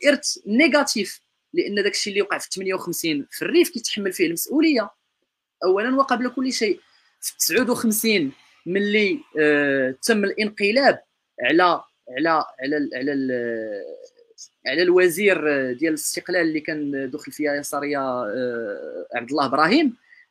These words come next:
ملي تم الانقلاب عليه، راه لا فيرسيون اللي كت-، نرجعوا للتاريخ، كاين بزاف ديال فيرسيون، لكن لا فيرسيون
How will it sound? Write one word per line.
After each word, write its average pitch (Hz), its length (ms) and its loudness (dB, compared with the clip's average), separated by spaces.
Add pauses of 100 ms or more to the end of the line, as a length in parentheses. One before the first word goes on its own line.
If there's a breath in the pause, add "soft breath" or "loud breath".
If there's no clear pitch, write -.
ملي 175 140 2
تم 185 160 -2
الانقلاب 160 460 -2
عليه، 277 300 0
راه 185 320 0 (400)
لا 147 160 -4
فيرسيون 196 380 -2
اللي 175 160 0
كت-، - 320 -4
نرجعوا 135 480 -2
للتاريخ، 160 520 -2
كاين 135 320 0
بزاف 127 200 -6
ديال 127 100 -4
فيرسيون، 220 280 -2
لكن 180 160 -4
لا 165 140 0
فيرسيون 196 460 -4